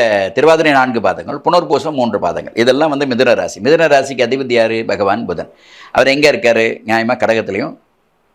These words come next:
நல்ல வலுவான நிலையில. பொதுவா புதன் வந்து அடிக்கடி மாறுறவரு, இந்த மாசம் முடிய கடகத்துல தான் இருக்க போறாரு. அது இருபத்தொன்பதாவது மாறுறாரு. ஆக, ஏறத்தாழ ஆகஸ்ட் மாசம் முழுவதுமே பகவான் புதன் கடகத்துல.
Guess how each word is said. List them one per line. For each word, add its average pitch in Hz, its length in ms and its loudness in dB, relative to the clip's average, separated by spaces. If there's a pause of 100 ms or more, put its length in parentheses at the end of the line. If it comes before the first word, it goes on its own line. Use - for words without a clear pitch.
(140)
நல்ல 120 220 4
வலுவான 131 420 2
நிலையில. 113 360 -2 (300)
பொதுவா 120 280 2
புதன் 110 220 0
வந்து 120 200 0
அடிக்கடி 117 300 -2
மாறுறவரு, 104 600 -2
இந்த 110 160 -2
மாசம் 123 300 0
முடிய 120 300 -2
கடகத்துல 104 400 -2
தான் 104 160 -2
இருக்க - 120 -20
போறாரு. 90 220 -4
அது 147 160 0
இருபத்தொன்பதாவது 123 560 0
மாறுறாரு. 87 300 -2
ஆக, 120 300 2
ஏறத்தாழ 107 680 0 (640)
ஆகஸ்ட் 160 440 4
மாசம் 135 420 2
முழுவதுமே 123 840 0 (320)
பகவான் 110 420 2
புதன் 139 440 -2 (1300)
கடகத்துல. 92 440 -6